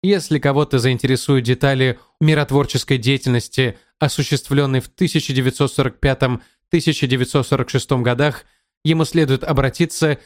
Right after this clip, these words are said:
к материалам Американского фонда социальных исследований, где опубликована статья, озаглавленная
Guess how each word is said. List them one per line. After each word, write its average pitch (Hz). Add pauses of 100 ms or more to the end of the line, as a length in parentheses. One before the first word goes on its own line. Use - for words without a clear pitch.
(160)
к -
материалам 143
Американского 135
фонда 143 (180)
социальных 147
исследований, 101 (340)
где 151
опубликована 143
статья, 156 (340)
озаглавленная 143